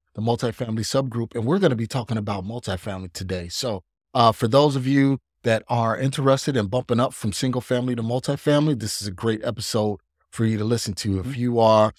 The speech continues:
Speaker 1: haven't done a deal and you're looking to start out with multifamily, this is a great episode to listen to.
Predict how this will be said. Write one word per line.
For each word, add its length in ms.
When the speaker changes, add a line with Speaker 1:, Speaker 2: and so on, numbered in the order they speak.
Speaker 1:
haven't 320
done 140
a 80
deal 260
and 80
you're 100
looking 300
to 60
start 440
out 240
with 180
multifamily, 840
this 180
is 120
a 40
great 280
episode 460
to 60
listen 340
to. 280